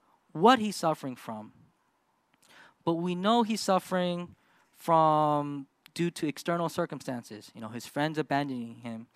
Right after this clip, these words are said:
but also he's suffering internally, um, because he talks about and throughout the psalm, he talks about how distant he is from the Lord. In fact, he feels that God is the one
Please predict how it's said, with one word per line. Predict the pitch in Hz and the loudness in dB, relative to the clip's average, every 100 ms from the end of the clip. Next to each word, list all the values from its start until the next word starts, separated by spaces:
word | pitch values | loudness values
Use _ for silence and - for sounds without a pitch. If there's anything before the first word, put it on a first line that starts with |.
| - _ _ | -20 _ _
but | 185 - | 0 8
also | 240 311 - 208 175 165 165 - _ _ _ _ | 10 10 6 4 6 4 0 -8 _ _ _ _
he's | - 185 | -8 -2
suffering | 233 247 - 202 180 170 - | 2 2 2 -2 -2 -6 -8
internally, | 160 160 - 226 247 160 113 107 - _ _ _ _ _ _ 143 | -8 -8 -2 2 2 2 -2 -10 -16 _ _ _ _ _ _ 2
um, | 143 143 | 4 4
because | 147 175 - 302 269 214 196 | 2 -2 4 6 8 6 4
he | 190 202 | -2 -10
talks | - 269 302 - | 2 6 6 4
about | 190 165 165 170 - _ _ _ | 4 8 8 6 -4 _ _ _
and | 151 - | -14 -6
throughout | 220 - | -6 -6
the | 175 | -8
psalm, | - 202 180 | -8 -6 -6
he | |
talks | 165 202 196 | 0 0 0
about | 175 | -2
how | 160 180 - - | 2 0 -2 -2
distant | 208 233 - 190 - | 0 0 -2 -6 -6
he | 143 143 | -6 -2
is | 143 139 131 - - _ | -2 -2 -6 -16 -20 _
from | 151 135 | -8 -4
the | |
Lord. | 131 165 127 120 - _ | 2 4 2 -2 -18 _
In | 254 | 2
fact, | 247 - 349 294 247 - - - _ _ _ _ | 2 8 8 8 0 -6 -14 -16 _ _ _ _
he | - 262 269 | 0 4 4
feels | - - 339 330 247 | 2 4 6 6 6
that | 240 214 170 | 4 4 6
God | 226 254 311 311 285 240 | 8 12 12 12 12 12
is | 226 | 6
the | 208 | 2
one | 208 202 208 180 151 147 151 | 2 8 10 10 6 2 -6